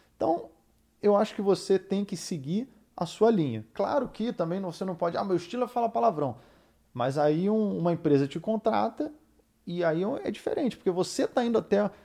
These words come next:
o local deles, até a empresa deles. Então, você tem que jogar de acordo com a regra que tá lá, diferente de quando vão no teatro te assistir, entendeu? Ou, ou até na televisão. O cara tá, "Pô, esse programa é muito ruim, que o cara fala um monte de coisa que eu não gosto." Então, muda o canal.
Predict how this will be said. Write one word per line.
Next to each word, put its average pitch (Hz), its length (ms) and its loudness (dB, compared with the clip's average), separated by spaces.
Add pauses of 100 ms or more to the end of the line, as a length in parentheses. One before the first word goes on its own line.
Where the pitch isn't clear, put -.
(300)
o - 80 2
local 160 360 6
deles, 127 300 2
até 123 160 -4
a 143 40 -2
empresa 135 320 -2
deles. 117 280 -6
Então, 160 460 -2
você 120 220 -8
tem 131 140 -10
que 123 80 -14
jogar 120 280 -2
de 170 80 -8
acordo 170 360 -2
com - 120 -4
a 170 40 2
regra 151 320 0
que - 80 -12
tá - 140 -4
lá, 135 200 -2
diferente 139 640 -4
de 147 60 -4
quando 170 240 -2
vão 151 160 -4
no 190 100 -4
teatro 170 520 -4
te 151 100 -4
assistir, - 520 -10 (380)
entendeu? 107 260 -8
Ou, 101 320 -6
ou 113 160 0
até 127 180 -2
na 139 100 -4
televisão. 143 560 0
O 117 40 -8
cara - 160 -4
tá, 160 200 -4
"Pô, 240 120 -4
esse 202 120 -6
programa 226 300 0
é - 20 -2
muito 254 240 -4
ruim, 185 300 0 (260)
que - 60 -16
o 139 40 -8
cara 214 200 0
fala 196 180 2
um 202 40 4
monte 226 120 2
de 214 60 -6
coisa 226 180 2
que - 60 -4
eu 220 60 4
não 220 100 0
gosto." 156 200 0
Então, 139 120 -2
muda 120 180 -2
o 107 40 -14
canal. - 440 -2